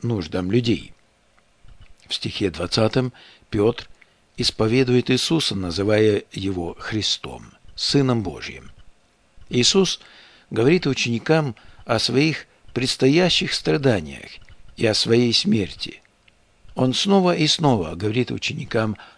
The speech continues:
об этом. Дальше Иисус провозглашает условия, условия следования за Ним.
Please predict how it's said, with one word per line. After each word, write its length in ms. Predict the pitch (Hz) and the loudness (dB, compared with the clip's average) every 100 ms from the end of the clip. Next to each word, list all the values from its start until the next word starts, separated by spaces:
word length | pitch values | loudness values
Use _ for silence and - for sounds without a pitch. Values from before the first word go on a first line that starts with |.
| _ | _
об 220 | - 98 101 | -8 -4 -4
этом. 380 | 82 - - - _ _ _ _ _ _ - - | -4 -10 -16 -20 _ _ _ _ _ _ -20 -14
Дальше 540 | 98 98 107 101 120 | -4 0 0 2 0
Иисус 400 | 113 - 131 - - - - | 2 2 2 2 -6 -20 -14
провозглашает 880 | - 110 110 104 120 - 135 131 - - | -6 -2 -2 0 0 0 2 2 0 -4
условия, 760 | - 135 165 165 98 76 - - - - _ _ - | -4 -2 4 4 4 -2 -12 -18 -20 -20 _ _ -10
условия 520 | - 117 117 104 95 | -2 2 4 4 0
следования 600 | - 110 110 107 107 110 | 0 0 0 0 0 0
за 160 | 107 117 | -2 -2
Ним. 320 | 147 92 | -2 -4